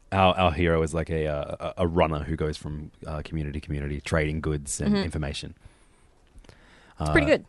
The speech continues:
Speaker 1: yeah, it's good. I think the politics of the world, I would have liked to have seen more of just what it's like to live in this world before we got as deep in the politics as we're getting in the
Speaker 2: Yeah.
Speaker 1: second issue. Uh, but I think if we stick it out, it'll, it'll, you know, with this already out there, it'll be a bit more fun and readable.
Speaker 2: Yeah.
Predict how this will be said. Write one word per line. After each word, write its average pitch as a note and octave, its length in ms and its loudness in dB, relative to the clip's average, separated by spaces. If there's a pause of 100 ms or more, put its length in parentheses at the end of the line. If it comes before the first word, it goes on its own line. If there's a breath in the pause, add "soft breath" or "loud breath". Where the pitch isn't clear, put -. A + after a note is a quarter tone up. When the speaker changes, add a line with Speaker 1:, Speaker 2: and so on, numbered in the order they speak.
(100)
Speaker 1:
yeah, D#3+ 140 12
it's G2 160 6
good. A#2 120 12
I G2+ 80 10
think A#2 140 4
the G#2+ 80 4
politics A2 720 6
of F#2 400 4
the F2+ 100 6
world, F2 640 6
I A2+ 160 2
would G2 200 8
have F2 100 6
liked F2+ 300 6
to F#2+ 80 2
have E2+ 120 4
seen F2 360 2
more F2 360 4
of E2 320 -2
just - 200 0
what F2+ 120 6
it's E2+ 160 -2
like F2 220 2
to F#2+ 100 0
live F2+ 140 2
in F2 80 4
this E2+ 160 0
world E2+ 200 4
before E2 260 -2
we E2 80 2
got D#2+ 220 2
as E2 120 -2
deep E2+ 240 0
in F2 80 0
the E2 80 -2
politics E2+ 460 -4
as E2 100 -4
we're E2+ 80 0
getting F#2 400 0
in F2+ 100 -2
the F2 60 0
Speaker 2:
Yeah. - 140 4
Speaker 1:
second F2+ 160 2
issue. B2 300 2 (640 loud breath)
Uh, F2 160 2
but E2 320 0
I - 60 -2
think E2 120 0
if E2 80 -10
we D#2 60 -6
stick C#2 180 -8
it C2 80 -6
out, - 220 -8
it'll, E2 240 -6 (100)
it'll, E2+ 260 -4 (100)
you F#2 100 0
know, D2+ 100 0
with E2 160 2
this D#2+ 140 0
already D#2 240 0
out C#2+ 140 -2
there, D#2 120 -4
it'll D#2 200 -4 (160)
be D#2+ 120 -2
a D#2 40 -2
bit D#2+ 140 -6
more D2+ 140 -6
fun D#2 320 -8
and D#2+ 100 -8
readable. D2+ 280 -4
Speaker 2:
Yeah. - 60 -18